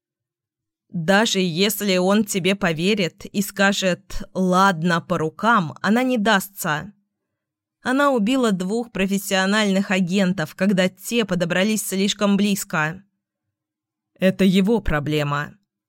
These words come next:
Хочешь яйцо, отдавай суку, которая убила моего брата.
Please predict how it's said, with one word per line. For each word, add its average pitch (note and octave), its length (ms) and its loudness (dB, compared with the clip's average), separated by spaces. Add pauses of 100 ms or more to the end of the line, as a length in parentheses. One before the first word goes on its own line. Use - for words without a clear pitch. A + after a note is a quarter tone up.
(320)
Хочешь - 520 0
яйцо, A#3 520 0
отдавай G#3 440 2
суку, A#3 520 -2
которая G3+ 420 2
убила G3+ 400 4
моего F#3+ 320 4
брата. E3+ 560 -2